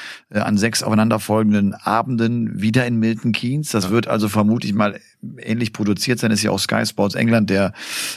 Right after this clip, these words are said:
Speaker 1: äh, der, der Hausbroadcaster, der also das, äh, Ganze produzieren wird.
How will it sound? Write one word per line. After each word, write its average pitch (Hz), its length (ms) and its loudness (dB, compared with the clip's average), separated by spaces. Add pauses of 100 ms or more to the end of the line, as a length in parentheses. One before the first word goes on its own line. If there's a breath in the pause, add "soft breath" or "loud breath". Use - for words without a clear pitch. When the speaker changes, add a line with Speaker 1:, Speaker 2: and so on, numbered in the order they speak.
Speaker 1:
äh, 55 280 0
der, 57 160 -2
der 92 180 0
Hausbroadcaster, 117 1080 2
der 107 200 -2
also 101 220 -2
das, 95 240 -2
äh, 101 180 -4 (600 loud breath)
Ganze 107 220 -2
produzieren 104 500 2
wird. 120 320 2